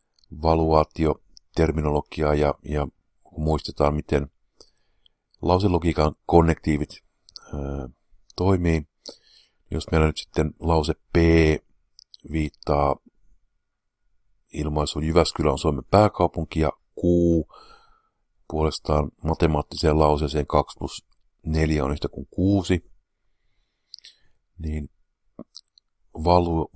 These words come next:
valuaatio, jonka P:n negaatio saa, on yksi. Eli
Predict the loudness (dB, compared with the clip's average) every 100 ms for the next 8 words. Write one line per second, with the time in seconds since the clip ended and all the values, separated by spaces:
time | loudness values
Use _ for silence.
0 | 2 4 6 4 2 0 0 -2 -8 0
1 | 2 2 0 -6 -4 -4 2 4 4 2
2 | -2 -2 0 2 2 2 -2 _ _ _
3 | _ _ -20 -20 _ _ _ _ _ _
4 | _ -12 -12 -6 -6 -4 -4 0 0 -2
5 | _ _ _ _ _ _ _ _ _ _
6 | _ _ _ _ _ _ _ _ _ -20
7 | _ _ _ -18 -14 -12 -12